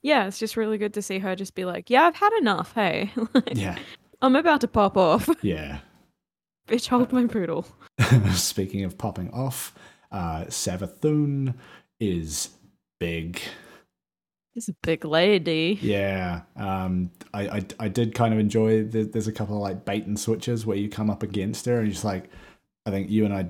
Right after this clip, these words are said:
Speaker 2: ran the, the final mission today and you're like, "Man, this is too easy." And, like, there's a couple of times that happens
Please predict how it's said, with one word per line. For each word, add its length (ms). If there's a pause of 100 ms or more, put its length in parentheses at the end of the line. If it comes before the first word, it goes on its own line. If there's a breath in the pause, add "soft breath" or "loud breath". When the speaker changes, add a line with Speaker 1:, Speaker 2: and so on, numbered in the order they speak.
Speaker 2:
ran 300
the, 280
the 100
final 320
mission 240
today 220
and 100
you're 80
like, 140
"Man, 180
this 160
is 80
too 200
easy." 240
And, 100
like, 120
there's 120
a 60
couple 280
of 60
times 240
that 100
happens 600